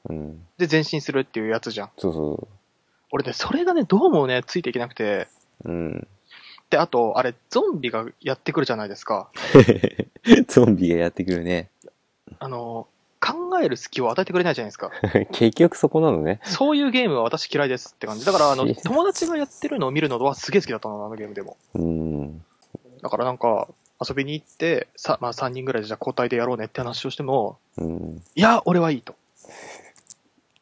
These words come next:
Speaker 2: ぜひともやっててくれと。俺見てるだけで楽しいからみたいなこと言って、何なんだろうこいつみたいな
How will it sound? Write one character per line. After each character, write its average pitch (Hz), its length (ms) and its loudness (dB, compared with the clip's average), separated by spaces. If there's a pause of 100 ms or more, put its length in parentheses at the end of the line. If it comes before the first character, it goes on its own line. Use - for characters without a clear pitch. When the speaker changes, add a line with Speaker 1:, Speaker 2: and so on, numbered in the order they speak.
Speaker 2:
ぜ 160 140 0
ひ 180 80 -4
と 165 120 -2
も 123 120 -4
や 113 80 -4
っ - 20 -20
て - 100 -20
て 113 80 -12
く - 80 -16
れ 98 80 -14
と。 - 80 -18 (640)
俺 123 100 -8
見 185 80 2
て 226 120 2
る 190 60 6
だ 156 60 2
け 139 80 0
で 120 80 -2
楽 120 220 -8
し - 60 -6
い 123 60 -4
か 104 100 -8
ら 104 40 -12
み 101 80 -16
た - 60 -20
い 101 40 -16
な 101 40 -18
こ 101 80 -20
と 104 80 -18
言 - 240 -8
っ - 40 -6
て、 - 80 -14 (1400)
何 143 160 -2
な 135 80 -2
ん 117 60 -8
だ 110 80 0
ろ 110 60 -4
う - 40 -8
こ 110 140 -4
い 101 40 -14
つ - 120 -12
み 107 80 -14
た 101 120 -6
い 101 60 -10
な 98 200 -10